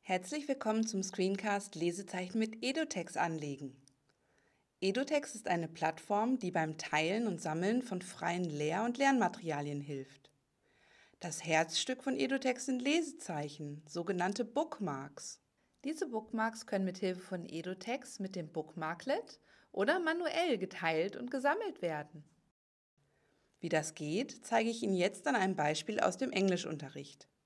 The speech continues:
In meiner nächsten Stunde behandle ich Romeo und Julia von William Shakespeare. Bei einer Internetrecherche habe ich zwei Lehrmaterialien zum Thema Shakespeare gefunden. Wie ich diese mit Edotex sammeln kann, zeige ich Ihnen jetzt.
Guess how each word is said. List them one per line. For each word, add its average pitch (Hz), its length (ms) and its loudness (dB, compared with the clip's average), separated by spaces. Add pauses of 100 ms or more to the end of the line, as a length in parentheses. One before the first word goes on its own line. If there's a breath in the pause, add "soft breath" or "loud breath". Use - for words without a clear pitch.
(680 soft breath)
In 208 100 0
meiner 269 260 8
nächsten 330 380 2
Stunde 240 400 4
behandle 202 380 2
ich 202 140 -6
Romeo 208 360 4
und 214 100 0
Julia 196 360 2
von 170 240 -6
William 170 280 -2
Shakespeare. 180 760 -2 (680 soft breath)
Bei - 120 2
einer 160 320 0
Internetrecherche 247 1080 2
habe 202 180 4
ich 202 140 -2
zwei 262 340 4
Lehrmaterialien 226 1120 2 (240 loud breath)
zum 202 160 -2
Thema 226 280 4
Shakespeare 185 500 0
gefunden. 143 720 -4 (600 soft breath)
Wie 180 80 4
ich 180 120 -2
diese 190 260 2
mit 180 180 0
Edotex 160 500 0
sammeln 151 360 2
kann, 233 380 -2 (220 loud breath)
zeige 156 300 -2
ich 190 160 -6
Ihnen 285 180 6
jetzt. 180 520 2